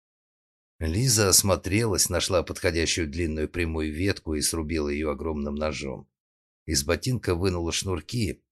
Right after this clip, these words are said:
один из них разрезала надвое, и эти половинки снова вставила в ботинки, завязала. Шнурки были с запасом, и даже укороченного вдвое его хватило, чтобы зашнуровать оба ботинка.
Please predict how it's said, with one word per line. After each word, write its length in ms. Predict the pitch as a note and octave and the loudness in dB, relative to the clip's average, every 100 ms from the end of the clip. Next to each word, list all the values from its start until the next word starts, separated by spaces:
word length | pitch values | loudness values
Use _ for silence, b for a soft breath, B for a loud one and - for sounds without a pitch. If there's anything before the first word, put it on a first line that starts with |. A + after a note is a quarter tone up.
| _ | _
один 340 | G2+ F#2+ A2 | 0 2 2
из 140 | A2 G2 | 4 4
них 220 | A2 - | 2 2
разрезала 600 | G#2 F2+ G2+ G2 G2 F#2 | 2 4 2 4 2 2
надвое, 600 | F#2 A2 C3 F#2+ D2+ C2+ | 2 2 2 0 0 0
и 100 | D#2 | 0
эти 220 | F#2+ F#2+ | 2 0
половинки 540 | E2 G2 F2+ G2+ E2+ F2+ | -2 0 2 2 -2 0
снова 360 | - G2 E2 | 2 2 2
вставила 460 | - - E2 D#2 D#2 | 2 4 2 0 -6
в 60 | |
ботинки, 580 | D2+ F2 - C2+ B1+ - | -2 -4 -2 -8 -10 -8
завязала. 720 | D2+ D#2 E2 D#2 D#2 C2 - _ _ _ _ | -4 -2 2 2 2 0 -6 _ _ _ _
Шнурки 400 | - A#2+ A2+ C3+ | -2 -2 0 0
были 220 | G#2+ A2+ | 2 2
с 80 | G#2 | 6
запасом, 580 | A#2 A2+ D#3+ D3+ - D#2 | 6 6 4 6 6 4
и 20 | |
даже 260 | D#2 D#2+ F2 | 2 2 2
укороченного 800 | E2 F2+ F#2 F2 F#2 F2 E2 D#2 | 2 2 2 0 -2 -2 -2 -4
вдвое 480 | D2+ G2 A#2 E2 | -4 0 2 2
его 320 | C2 D2 D#2+ D2+ | 0 0 -2 -2
хватило, 500 | - E2+ - F#2 C#2+ | -2 -2 -2 -4 -4
чтобы 340 | - D2+ D2+ | -4 -4 -4
зашнуровать 720 | C#2+ D#2 E2 E2 D#2+ D2 - - | -2 -4 -2 -2 -2 -4 -6 -6
оба 180 | E2+ C#2 | -6 -4
ботинка. 640 | C#2+ D#2 - C#2+ A1+ | -2 -2 -2 -8 -10